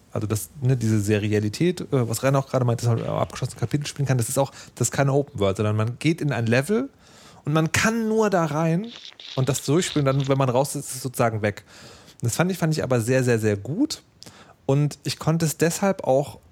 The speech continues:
weil es so klar strukturiert ist, verzeihen, dass es sozusagen dieses ganz Computer-Gamey hat, ne? Also die Welt besteht aus Gegnern und Staffage, mehr oder weniger. Also Dinge, die man entdecken kann oder Leuten, denen man zuhören kann.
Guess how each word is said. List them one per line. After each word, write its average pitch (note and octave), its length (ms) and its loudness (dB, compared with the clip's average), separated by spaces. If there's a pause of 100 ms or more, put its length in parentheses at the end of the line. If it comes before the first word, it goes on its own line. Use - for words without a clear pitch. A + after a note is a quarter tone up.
weil B2 200 2
es A#2+ 80 -2
so B2+ 80 -4
klar C#3+ 300 0
strukturiert C3+ 560 -4
ist, D3+ 120 -6
verzeihen, D#3 800 0 (300)
dass A#2+ 200 -2
es A#2+ 100 -2
sozusagen A#2 280 2
dieses A2 260 -2
ganz B2 280 0
Computer-Gamey G2+ 800 0
hat, F#2 260 -6
ne? C3 80 2
Also A2+ 140 0
die G2+ 100 -4
Welt B2 160 2
besteht - 240 -4
aus G#2 160 -4
Gegnern F3 480 0 (360)
und A#2+ 140 2
Staffage, G2+ 680 -2 (800)
mehr F2+ 140 0
oder F2 160 -2
weniger. G2+ 300 -6
Also G#2 160 -4
Dinge, A2 300 2
die G#2 100 -2
man G2+ 100 2
entdecken G2+ 320 0
kann G#2 160 0
oder F#2+ 100 0
Leuten, G2+ 300 0
denen G2 100 0
man F#2+ 120 -2
zuhören G2 320 -2
kann. F#2 200 -6